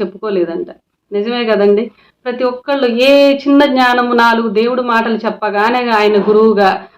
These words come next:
పది మంది పోగయ్యి ఆయన గురువుగా నమస్కరించి, ఆయన పెద్ద వ్యక్తిగా నమస్కరించి ఒక గుంపు తయారవుతున్నారు అక్కడ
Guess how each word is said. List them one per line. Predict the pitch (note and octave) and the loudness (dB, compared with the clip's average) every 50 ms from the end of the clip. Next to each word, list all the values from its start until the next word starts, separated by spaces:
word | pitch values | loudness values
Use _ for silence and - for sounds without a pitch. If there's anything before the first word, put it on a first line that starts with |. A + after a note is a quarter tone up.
| _ _ - | _ _ -12
పది | A#3 A#3 A#3+ | -10 -8 -6
మంది | A#3 A3+ A#3+ C4+ C#4 C#4+ C#4 C4+ B3+ A#3 - - - - | -6 -6 -4 -2 -2 -2 -2 -2 -2 -4 -4 -6 -10 -8
పోగయ్యి | A#3 A#3 A#3+ A3+ A#3 A3 A3 A3 A3 G#3 | -4 -2 -2 0 0 0 2 2 2 2
ఆయన | - F#3+ G3+ G#3 | 2 2 2 2
గురువుగా | G#3 G3+ F#3+ A3 A#3 A#3+ A#3+ A3+ A3 | 2 2 4 4 4 4 4 4 4
నమస్కరించి, | G#3+ G#3 G3+ G#3 G#3 G#3 - G3+ G3 G3+ G3+ G3+ G#3 | 4 4 4 2 0 -2 -4 -4 -2 -2 -2 -2 0
ఆయన | G3 F#3+ G3 | 0 0 0
పెద్ద | F#3 F#3 G3 F#3 F3 F#3 | 0 -2 -4 -4 -2 0
వ్యక్తిగా | G3+ G3 F#3+ F#3 F#3+ - G3+ G3 F#3+ F#3+ G3 | 0 2 0 0 0 -2 -4 -2 -2 0 2
నమస్కరించి | F#3+ F#3 F3+ F#3+ F#3 - G3+ F#3 F3 F#3 F#3+ F#3 F#3 F#3+ F#3+ - G3 - - - - - - | 2 2 4 2 2 2 0 2 2 2 2 4 4 4 4 2 0 -4 -10 -12 -8 -4 0
ఒక | G#3 G3+ F#3+ G#3 G#3 | 2 2 4 4 4
గుంపు | G3+ G3+ G3 F#3 F3+ - B3+ C#4+ D4 F4 | 4 2 0 -2 -2 0 2 2 4 4
తయారవుతున్నారు | F4 D4 B3+ A#3+ A3 G#3 G3 F#3+ F#3+ F#3 F#3 F3 F#3+ F#3+ F#3 F3 | 4 4 2 2 2 2 4 4 2 2 0 0 0 0 0 -2
అక్కడ | F3+ F3 F3+ F3+ E3+ - | -4 -6 -8 -10 -12 -14